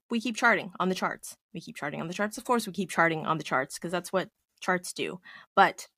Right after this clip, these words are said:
we would love to get back on the U S charts. So if you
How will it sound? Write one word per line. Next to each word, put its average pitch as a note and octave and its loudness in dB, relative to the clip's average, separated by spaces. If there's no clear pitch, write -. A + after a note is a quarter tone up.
we F#3+ 4
would F3 0
love F3 0
to - -10
get F3+ 0
back E3+ 2
on E3+ -4
the F3+ -4
U G#3+ 4
S G#3+ 6
charts. - -2
So - -6
if A#3 0
you A3+ 4